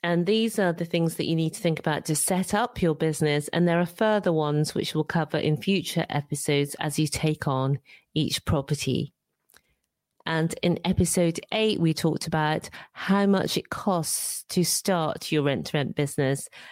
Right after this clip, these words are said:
And we talked about the costs for each aspect. And if you missed that one, you could be in for a surprise.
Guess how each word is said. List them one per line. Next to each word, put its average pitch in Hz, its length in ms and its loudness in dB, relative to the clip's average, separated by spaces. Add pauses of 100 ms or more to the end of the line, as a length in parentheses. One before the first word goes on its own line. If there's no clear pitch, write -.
(160)
And 156 140 0
we 156 80 2
talked 156 260 -2
about 156 220 -2
the - 80 -4
costs - 640 -4
for - 180 -4
each - 280 0
aspect. - 800 -6 (800)
And 170 120 0
if 170 160 -2
you 185 100 4
missed 214 480 2
that 175 220 -2
one, 156 360 2
you 190 80 4
could - 180 0
be 202 140 4
in 202 100 4
for 208 100 0
a 202 60 2
surprise. 214 760 0